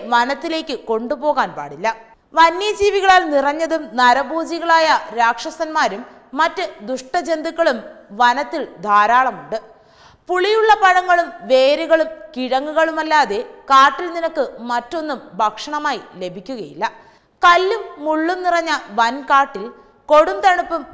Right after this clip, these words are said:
കൊടും കാറ്റും ഉണ്ടായിരിക്കും. അതുകൊണ്ട് മാതാവിനെ പരിചരിച്ച് കൊട്ടാരത്തിൽ തന്നെ നീ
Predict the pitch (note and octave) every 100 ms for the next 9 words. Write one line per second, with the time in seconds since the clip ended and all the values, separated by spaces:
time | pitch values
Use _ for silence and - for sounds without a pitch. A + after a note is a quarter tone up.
0 | - C4 C4 D#4+ D4+ C#4+ C#4 F#3+ - F#3
1 | F#3 D3+ D#3 D#3+ A#3+ - _ _ _ -
2 | A3 A3+ C4+ C4+ B3 A3+ A3+ C4+ C4+ C#4
3 | C#4 B3+ B3 C#4+ C#4 G3+ A#3 - - _
4 | _ D#4 D#4 F#4 F#4 F#4+ G4 G4 F4 C4
5 | - - B3